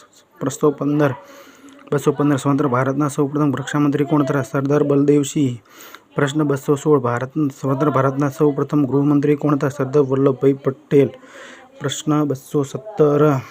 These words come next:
ભારતના સૌ પ્રથમ નાયબ વડાપ્રધાન કોણ હતા? તો વલ્લભભાઈ પટેલ. પ્રશ્ન બસો અઢાર, કયા વડાપ્રધાન રા-, કાર્યકાળ દરમિયાન બે વાર નાયબ વડાપ્રધાન હતા? મોરારી દેસાઈ.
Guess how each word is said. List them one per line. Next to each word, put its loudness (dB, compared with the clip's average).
ભારતના 0
સૌ 0
પ્રથમ -2
નાયબ 0
વડાપ્રધાન -2
કોણ -2
હતા? -4
તો -6
વલ્લભભાઈ 0
પટેલ. 0
પ્રશ્ન -6
બસો 0
અઢાર, 0
કયા 2
વડાપ્રધાન -2
રા-, 0
કાર્યકાળ 0
દરમિયાન 2
બે 4
વાર 0
નાયબ 0
વડાપ્રધાન -2
હતા? 0
મોરારી 0
દેસાઈ. 0